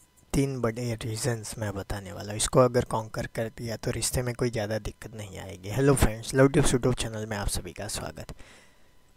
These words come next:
Number तीन पे, take it serious। आप सब कुछ seriously ले लेते हैं, इसके कारण झगड़े होते हैं। वो कभी-कभी मजाक कर देता है आपको।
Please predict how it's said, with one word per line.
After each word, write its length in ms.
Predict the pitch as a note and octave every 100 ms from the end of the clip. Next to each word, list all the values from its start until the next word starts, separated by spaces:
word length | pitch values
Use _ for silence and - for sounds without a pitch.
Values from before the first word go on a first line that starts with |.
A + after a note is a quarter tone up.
| -
Number 240 | D3 D#3+ C#3+
तीन 260 | D#3 C#3
पे, 180 | C3+ C#3
take 300 | B2+ B2+ B2+
it 120 | B2
serious। 760 | - A2 G2 F#2 - - - - - - - - - _ _ _ _ _ -
आप 80 | E3
सब 200 | D3+ C3+
कुछ 160 | D#3+
seriously 560 | - C3+ C3 B2+ - B2+
ले 200 | G#2 F#2+
लेते 320 | F2+ F#2+ -
हैं, 200 | - - - - - -
इसके 320 | D#3+ - D3
कारण 380 | B2+ A#2+ A#2 A#2
झगड़े 260 | A2 G2 F#2+
होते 280 | F#2+ - G2
हैं। 80 | - - - -
वो 80 | B2+
कभी-कभी 500 | A#2+ A#2+ A#2+ A#2+ A#2
मजाक 380 | A2 A2 A#2+ -
कर 200 | C3+ B2
देता 340 | B2 B2 A#2+
है 200 | G#2+ - - - - -
आपको। 280 | A2 - A#2